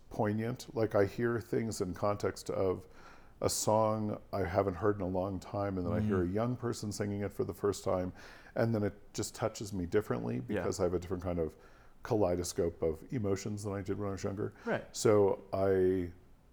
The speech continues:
Speaker 1: yeah, I, I absolutely lo-,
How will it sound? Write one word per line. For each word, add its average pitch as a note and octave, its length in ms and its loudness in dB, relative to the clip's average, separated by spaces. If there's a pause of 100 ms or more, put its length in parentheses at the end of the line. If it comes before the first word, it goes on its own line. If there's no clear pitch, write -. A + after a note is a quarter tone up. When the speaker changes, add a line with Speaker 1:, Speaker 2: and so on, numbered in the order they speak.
(420)
Speaker 1:
yeah, A2+ 300 6
I, A#2 340 4 (720)
I G#2 160 2
absolutely F#2+ 500 -4
lo-, - 100 -8